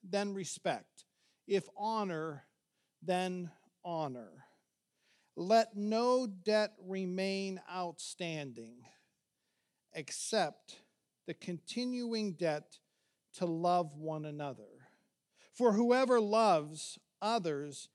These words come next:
has fulfilled the law. The commandments, "You shall not commit adultery, you shall not murder, you shall not steal, you shall not covet,"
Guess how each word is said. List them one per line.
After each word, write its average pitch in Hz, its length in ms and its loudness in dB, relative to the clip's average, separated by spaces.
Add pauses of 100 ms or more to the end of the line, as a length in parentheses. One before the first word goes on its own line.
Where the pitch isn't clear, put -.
(220)
has 208 340 -2
fulfilled 202 720 -2
the 175 100 0
law. 165 600 0 (400)
The 233 100 4
commandments, 208 880 -2
"You 185 120 -6
shall 208 200 0
not 185 280 0
commit 196 280 -2
adultery, 185 640 -2
you 156 120 -8
shall - 180 -6
not 170 300 -4
murder, 190 480 2 (320)
you 220 80 -4
shall 220 240 -2
not 196 260 0
steal, 233 420 0
you 214 140 -4
shall 208 180 -4
not 190 320 -2
covet," 226 440 -2